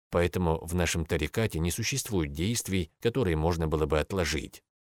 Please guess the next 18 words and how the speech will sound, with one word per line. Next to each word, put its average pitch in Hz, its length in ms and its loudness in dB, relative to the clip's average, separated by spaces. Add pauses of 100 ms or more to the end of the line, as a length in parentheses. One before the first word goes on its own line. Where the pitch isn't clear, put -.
(360)
Все 147 260 2
действия 98 540 2
должны 80 400 2
быть 110 160 0
сделаны 87 580 2
в - 60 -10
соответствующее 87 920 0
им 87 140 2
время. 73 460 -2 (380)
Как 82 140 2
говорит 82 360 2
Аллах 78 300 2
Всемогущий, 87 800 -2 (220)
для 78 240 2
молитвы 117 500 0
существует 92 720 -2
определённое 90 800 2
время 76 460 0